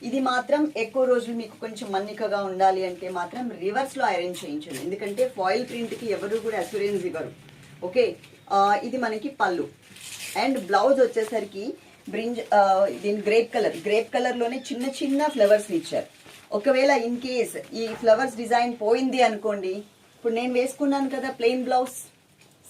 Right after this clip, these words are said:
సేమ్ లుక్ లైక్ అలాగే ఉంటుంది. ఇది నేను వేరే శారీలోది, అంటే కొంచెం, ఆ,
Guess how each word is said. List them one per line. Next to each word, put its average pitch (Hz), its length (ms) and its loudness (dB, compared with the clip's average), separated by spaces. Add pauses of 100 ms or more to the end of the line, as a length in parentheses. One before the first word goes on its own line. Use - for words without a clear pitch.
సేమ్ 254 220 6
లుక్ 214 220 0
లైక్ 208 240 4
అలాగే 175 360 4
ఉంటుంది. 151 460 -6 (400)
ఇది 202 200 -2
నేను 240 220 0
వేరే 214 360 2
శారీలోది, 196 600 -2
అంటే 196 160 -2
కొంచెం, 185 400 -4
ఆ, 151 240 0